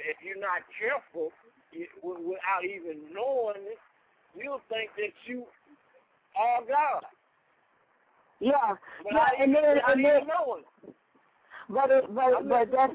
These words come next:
Speaker 2: that's why the, that's why the word of God says it is like you are, have deceived yourself. And see, and I tell, you know, the word of God is, is, is, is a wise word, because it'll tell you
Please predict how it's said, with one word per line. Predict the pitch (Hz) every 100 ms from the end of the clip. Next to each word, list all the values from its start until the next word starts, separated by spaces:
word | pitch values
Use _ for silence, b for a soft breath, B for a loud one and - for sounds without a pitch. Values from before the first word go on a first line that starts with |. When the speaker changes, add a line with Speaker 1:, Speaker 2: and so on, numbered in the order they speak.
| -
Speaker 2:
that's | 240 247 -
why | 262 240
the, | 233 220 _ B B
that's | 247 262
why | 269 226
the | 220
word | 233 233
of | 214
God | 226 208 -
says | 214 202
it | 202
is | 202 196 - 202
like | 196 190
you | 214 196
are, | 185 185 190
have | 202 180
deceived | 180 180 - 330 330 269
yourself. | 196 180 - 196 - B B
And | 262 262
see, | 302 294
and | 254
I | 269 294
tell, | 311 277 - - B
you | 277 277 302
know, | 294
the | 269
word | 285 320
of | 285
God | 285 269 262 240
is, | 254 -
is, | - 262 240 -
is, | 254 247 285 -
is | - 233 -
a | 208
wise | 208 269 285 285 226
word, | 233 226 220
because | 226 - 240 240
it'll | 440 -
tell | 330 330 320
you | 254 247